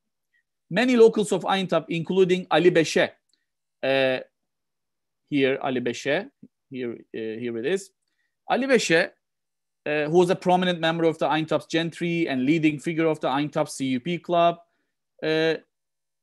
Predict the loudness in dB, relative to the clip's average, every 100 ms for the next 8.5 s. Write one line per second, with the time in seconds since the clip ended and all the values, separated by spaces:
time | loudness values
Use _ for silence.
0 | _ _ _ _ _ _ -14 2 4 4
1 | 4 4 4 2 2 -4 _ _ _ _
2 | _ _ _ _ _ -4 2 4 4 4
3 | 4 4 0 -2 -6 -6 0 4 4 2
4 | -2 _ _ _ _ _ _ -4 0 2
5 | 2 0 -4 -4 -4 -6 -8 -16 _ _
6 | _ _ _ -2 0 2 4 4 2 0
7 | 0 -4 -4 -2 -2 -4 -6 -2 0 2
8 | 2 0 -4 -4